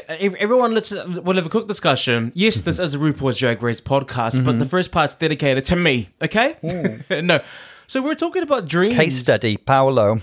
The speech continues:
Speaker 1: We're talking about dreams, um, Tom and I. And I was telling Tom, you know, like, for me, it was, for me, it's a casual conversation.
Speaker 2: Mm.
Speaker 1: I was like, you know, in your dreams, when you realize you're dreaming and then you start doing things in your dream quite consciously.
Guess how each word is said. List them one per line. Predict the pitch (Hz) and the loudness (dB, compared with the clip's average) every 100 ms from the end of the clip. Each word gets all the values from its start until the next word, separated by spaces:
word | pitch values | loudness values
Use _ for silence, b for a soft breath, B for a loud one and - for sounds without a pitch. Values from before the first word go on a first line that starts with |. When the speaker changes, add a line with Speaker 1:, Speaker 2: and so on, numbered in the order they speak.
| - | -2
Speaker 1:
We're | 170 | -2
talking | 185 247 | 0 0
about | 262 269 175 | 0 0 0
dreams, | 143 196 214 131 117 - - | 0 0 0 -2 -4 -8 -6
um, | 160 147 143 131 | 0 2 2 -2
Tom | 156 131 | -2 0
and | 120 | 0
I. | 110 | 0
And | 120 185 | 0 0
I | 202 | 0
was | 202 | -2
telling | - 214 208 | -2 -2 -2
Tom, | 196 175 | 0 0
you | 208 | 2
know, | 202 170 165 160 B B | 2 2 2 -2 B B
like, | 190 202 - - | 0 0 -2 -4
for | 247 | -2
me, | 240 302 | 0 2
it | 302 | 2
was, | 160 143 - - _ _ _ _ | 2 0 -4 -20 _ _ _ _
for | 240 | -2
me, | 269 339 | 0 0
it's | 240 - | -2 -8
a | 185 | -10
casual | - 180 151 160 | -2 0 0 -2
conversation. | 165 160 220 190 139 B B | -4 -2 0 0 -2 B B
Speaker 2:
Mm. | 113 110 | 0 2
Speaker 1:
I | |
was | 170 160 | 2 2
like, | 175 190 | 0 0
you | 269 | 0
know, | 320 | 2
in | 226 | 2
your | 143 | 2
dreams, | 147 147 147 139 | 2 2 0 0
when | 151 | 0
you | 143 | 0
realize | 156 156 147 143 | 0 2 2 0
you're | |
dreaming | 131 131 143 160 | 0 2 2 0
and | 147 | 0
then | 135 | 0
you | 143 | 0
start | 131 151 123 131 | 0 -2 -2 0
doing | 131 143 | 0 0
things | 139 143 120 | 0 -2 0
in | 135 | -2
your | 135 | 0
dream | 139 127 151 185 | 0 0 0 -2
quite | - - 135 | -4 -4 -2
consciously. | 127 131 120 147 190 196 196 | 0 -2 0 -2 0 0 -2